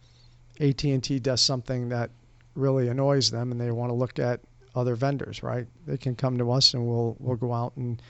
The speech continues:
shop their business in the market and come back and say, "Here's what we can do with Verizon or T-Mobile or Sprint."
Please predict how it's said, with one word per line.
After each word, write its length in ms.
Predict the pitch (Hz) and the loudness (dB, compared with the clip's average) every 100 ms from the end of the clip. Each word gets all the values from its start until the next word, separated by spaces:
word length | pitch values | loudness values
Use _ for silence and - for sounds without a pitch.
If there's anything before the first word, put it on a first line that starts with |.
| - - - - - - - | -20 -20 -20 -20 -20 -20 -6
shop 320 | - 123 - | 0 0 2
their 180 | 135 117 | 2 2
business 420 | 123 117 131 - | 2 0 0 0
in 100 | 120 | 0
the 60 | 110 | 0
market 400 | 117 120 147 117 | 0 0 0 -2
and 120 | 117 | -2
come 160 | 123 | -4
back 300 | 113 113 - | -2 -4 -4
and 100 | 120 | -4
say, 180 | - 120 | -2 -2
"Here's 240 | 110 117 131 | 0 -2 -2
what 80 | |
we 60 | 120 | -4
can 160 | 120 110 | -4 -2
do 120 | 120 | -2
with 180 | 113 110 | -2 -2
Verizon 560 | 110 110 117 110 117 | -2 -2 -2 -4 -4
or 100 | 113 | -6
T-Mobile 680 | - 131 110 110 110 110 113 | -4 -2 -2 -4 -4 -4 -4
or 100 | 113 | -4
Sprint." 380 | - - 117 | -4 -4 -6